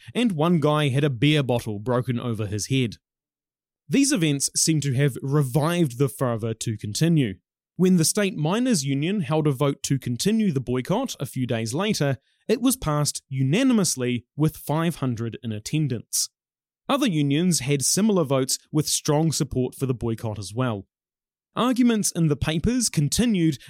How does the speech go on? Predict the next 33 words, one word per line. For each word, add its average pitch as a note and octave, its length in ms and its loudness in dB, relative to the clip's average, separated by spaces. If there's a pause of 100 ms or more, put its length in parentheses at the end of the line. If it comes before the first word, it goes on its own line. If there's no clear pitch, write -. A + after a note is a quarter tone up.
about E3+ 340 0
the B3+ 80 -2
men D#3 360 2
who D3 180 2
were, C#3+ 480 0
quote-unquote, A#3 800 -2
"sent - 400 -4 (120)
down A#2+ 360 0
the A2 160 -4
road," B2+ 460 0 (420)
which D3 160 0
meant B2+ 220 0 (220)
kicked - 280 -4
out C3 140 2
of A#2+ 100 -2
the B2 100 0
union A#2 420 -2
and A2 160 -6
deprived G#2 460 -8
of G2 140 -10
work. G#2+ 400 -6 (680)
One B3 280 0
man F3 300 2
called C3 400 -2
O'Leary D#3 640 0 (160)
wrote G#3+ 360 2
a E3 140 2
long D#3+ 420 2
letter C3 420 0
to - 120 -6
the A#2+ 100 -2
Greymouth A2+ 460 -4
Star D3+ 460 -2